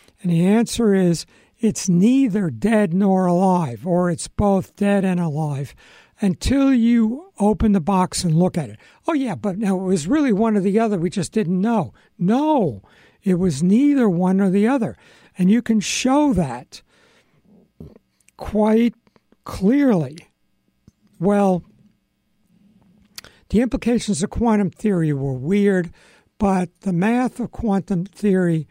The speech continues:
uh, and you get the heroes of, uh, quantum development. Max Planck, who launches the thing. Einstein never likes quantum theory, but he makes major contributions. And Werner Heisenberg, uh, is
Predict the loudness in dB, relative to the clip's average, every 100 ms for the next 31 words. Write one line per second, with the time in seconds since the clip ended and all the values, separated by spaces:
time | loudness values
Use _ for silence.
0 | _ _ _ _ -2 -2 0 2 2 0
1 | -4 -2 -4 -2 0 2 2 0 -2 -8
2 | -10 -18 _ _ -4 -4 -2 0 0 0
3 | -4 -4 -2 0 -2 -4 -12 _ _ _
4 | -4 -4 -4 -10 -6 -2 0 0 -2 -4
5 | -4 -2 -2 -4 -8 -6 -6 -2 -2 -4
6 | -10 -20 _ -2 -2 -2 -2 0 2 0
7 | -2 -4 -2 -4 -6 -4 -2 0 -2 -2
8 | -2 0 -4 -2 -4 -6 -4 -2 -2 -4
9 | -4 -6 -6 -2 0 0 0 -2 -2 -6
10 | -20 -20 -20 _ -2 0 0 0 0 0
11 | 0 0 0 -2 0 2 2 0 -2 _
12 | _ _ _ 0 0 0 -2 -10 _ _
13 | 0 2 2 -2